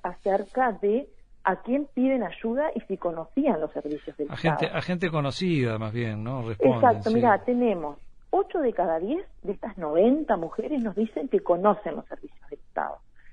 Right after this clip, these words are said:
Speaker 1: Sin embargo, una de cada cuatro acude a ellos cuando necesita ayuda. Y una de cada dos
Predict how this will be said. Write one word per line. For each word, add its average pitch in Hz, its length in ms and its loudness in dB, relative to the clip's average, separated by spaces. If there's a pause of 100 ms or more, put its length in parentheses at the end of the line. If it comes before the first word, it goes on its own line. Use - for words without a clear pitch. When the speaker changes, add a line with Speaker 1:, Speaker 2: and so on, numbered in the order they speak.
(320)
Speaker 1:
Sin 392 180 4
embargo, 185 640 4 (320)
una 370 300 -4
de 240 100 -2
cada 165 300 -2
cuatro 214 640 -2
acude 240 500 -2
a 185 60 4
ellos 226 360 -2
cuando 170 240 -8
necesita 156 520 -10
ayuda. 139 400 -6 (640)
Y 226 260 4 (240)
una 190 320 4
de 151 120 0
cada 202 280 6
dos 247 240 4